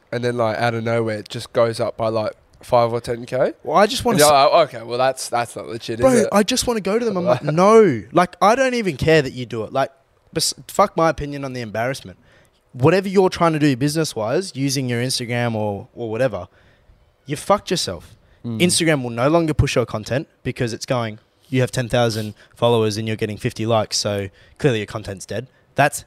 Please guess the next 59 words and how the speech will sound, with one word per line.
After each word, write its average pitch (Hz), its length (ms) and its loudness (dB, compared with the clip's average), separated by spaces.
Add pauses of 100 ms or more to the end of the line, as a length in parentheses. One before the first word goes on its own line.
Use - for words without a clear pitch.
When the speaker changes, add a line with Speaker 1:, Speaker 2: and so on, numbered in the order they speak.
Speaker 2:
how 139 180 0
Instagram's 120 520 -6
algorithm 110 420 -2
works. 101 380 -6 (480)
Same 147 240 2
thing 160 200 -2
with 147 160 -2
TikTok. 120 420 -4 (600)
Like, - 160 -2
they're 135 140 2
all 151 200 2
like 131 280 4
that. 71 180 -14 (140)
If 156 120 -6
you 196 160 2
have 180 160 6
a 131 60 0
thousand 147 380 4
<laughs> - 20 -14
followers 131 260 4
and 117 60 -6
you're 120 80 -2
getting 120 200 -4
a 110 40 -6
thousand 117 400 0
likes, 127 360 -2 (220)
you 123 100 -2
best 151 200 2
believe 120 340 -2
Instagram 120 640 -4
will 117 120 -6
put - 180 -6
that 123 160 -2
shit 120 140 -4
on 113 100 -4
the 107 60 -8
explore 104 360 -4
page 101 240 0
and 98 100 -12
push - 220 -6
your 98 100 -8
content. 95 380 -14
Like, 98 120 -10
that's 107 180 -6
just - 160 -6
the 120 80 2
way 110 120 0
it 85 80 -8
works. 92 320 -10 (220)
So - 80 -2
Speaker 1:
It 113 40 2
Speaker 2:
don't 131 140 6
buy 120 120 4
Speaker 1:
is. 110 60 0
Speaker 2:
followers, 101 360 -2
folks. - 400 -10 (240)
Speaker 1:
Don't 135 160 0
buy 185 120 4
followers. 123 560 -4